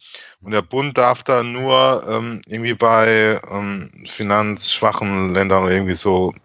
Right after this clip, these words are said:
so eingreifen. Und da wird jetzt eben der, ähm, der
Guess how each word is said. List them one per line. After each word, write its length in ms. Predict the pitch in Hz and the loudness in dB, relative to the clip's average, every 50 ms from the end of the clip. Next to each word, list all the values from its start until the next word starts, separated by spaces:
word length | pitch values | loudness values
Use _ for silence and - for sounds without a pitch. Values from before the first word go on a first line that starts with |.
| - - | -10 -8
so 160 | - - 95 | -4 -2 0
eingreifen. 640 | - 92 135 - - - 87 85 85 - - 98 82 | 0 0 0 0 0 0 0 0 0 0 -2 -4 -4
Und 200 | - 92 92 82 - - - - - - - - _ - | -2 -2 -4 -4 -6 -12 -14 -12 -14 -14 -14 -12 _ -2
da 180 | 107 104 110 | 0 2 2
wird 220 | 110 127 131 113 117 | 2 2 2 2 0
jetzt 180 | 120 110 - | 0 0 0
eben 200 | - 113 120 120 | 0 0 2 2
der, 240 | 117 117 110 98 98 113 113 92 | 2 4 4 2 0 -2 -2 -2
ähm, 440 | 113 110 107 104 107 104 98 92 - - - | 0 0 2 0 -2 -4 -6 -10 -10 -6 -2
der 380 | 110 101 98 98 95 92 90 | 2 2 4 2 2 0 -4